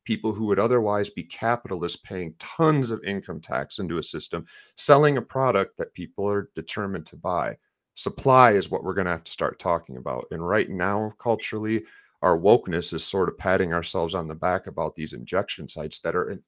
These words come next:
awesome first step, but they're basically letting people go all the way to the point where they're overdosing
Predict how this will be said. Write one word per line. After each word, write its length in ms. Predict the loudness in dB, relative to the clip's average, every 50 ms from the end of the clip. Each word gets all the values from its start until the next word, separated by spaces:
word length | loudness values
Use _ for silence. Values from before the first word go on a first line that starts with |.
| _ -2
awesome 400 | 2 2 4 2 2 0 -8 -8
first 300 | -6 -4 -4 -4 -4 -4
step, 280 | -6 -2 0 0 0 0 -4 -20 -20 _ _ _ _ _ _ _ -2
but 120 | 0 4 4
they're 320 | 4 6 6 4 4 2 -2 _ _ _ -6 2
basically 440 | 6 6 6 6 2 0 2 2 2
letting 320 | 4 4 4 4 2 -2
people 280 | -2 -4 -6 -2 -2 -2
go 180 | 0 2 0
all 280 | 2 2 2 4 6 6
the 100 | 6 6
way 220 | 6 6 4 4
to 80 | 4 2
the 80 | 0 0
point 320 | -4 -4 -6 -4 -4 -4
where 140 | -4 -4 -2
they're 160 | -2 -4 0 2
overdosing 800 | 2 2 2 0 -2 0 0 -2 -2 -2 -4 -6 -6 -6 -6